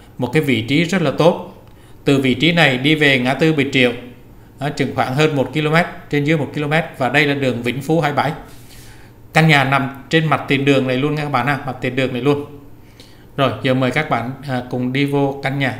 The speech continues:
để mình tham khảo. Thì, à, trên đường chạy thì mình cũng, à, nói với các bạn luôn là căn nhà hiện là căn nhà cấp bốn, có một cái gác phía trước và phía sau là có, có tới mười một cái phòng trọ hiện đang thuê kín hết trơn á.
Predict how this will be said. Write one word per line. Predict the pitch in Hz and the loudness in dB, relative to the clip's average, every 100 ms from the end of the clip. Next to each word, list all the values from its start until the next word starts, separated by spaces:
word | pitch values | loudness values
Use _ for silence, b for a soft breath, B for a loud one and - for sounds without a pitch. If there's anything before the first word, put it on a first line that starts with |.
| - | -8
để | 123 | -8
mình | 135 123 117 120 - | -4 -6 -6 -10 -8
tham | - | -6
khảo. | 131 131 127 - - - - - - - - - - B B B B B | 0 0 -2 -12 -20 -20 -20 -20 -20 -20 -20 -20 -20 B B B B B
Thì, | - 131 | 0 4
à, | 139 135 143 - 151 139 131 | 4 4 0 -8 -4 -4 2
trên | 170 | 2
đường | 160 131 | 4 2
chạy | - 123 | 4 2
thì | 127 | 2
mình | 139 131 | -2 -2
cũng, | 123 147 | -4 -2
à, | 165 156 151 151 | 0 0 -2 -4
nói | 147 | -2
với | 160 | 0
các | 165 165 | 0 0
bạn | 127 123 | 0 2
luôn | 156 147 - B B - | 2 2 -6 B B -4
là | 127 | -2
căn | 127 151 | 0 0
nhà | 151 139 | 2 2
hiện | 131 127 123 123 | 2 0 -2 -2
là | 123 | -2
căn | 117 147 | -2 -4
nhà | 151 | -4
cấp | 123 156 | -4 -2
bốn, | 147 170 190 | 2 2 2
có | 147 | -4
một | 151 - | -4 -4
cái | 147 | 2
gác | 160 180 | 2 2
phía | 170 | -4
trước | 160 190 214 B B B B - | -2 -2 -2 B B B B -2
và | 127 123 | 2 2
phía | 113 170 | 0 0
sau | 170 151 151 | 0 0 0
là | 127 | -4
có, | 127 139 160 165 - - | -2 -2 0 -4 -12 -14
có | - 147 | -8 -4
tới | 165 | -2
mười | 156 147 | 2 2
một | 135 139 143 | 2 2 2
cái | - | -2
phòng | 139 120 | -2 2
trọ | 123 117 - - | 2 2 -4 -6
hiện | 127 120 | -6 -2
đang | 135 143 | -2 2
thuê | 160 147 | 2 2
kín | 165 | 2
hết | 185 185 | 0 2
trơn | 156 | 0
á. | 175 | 0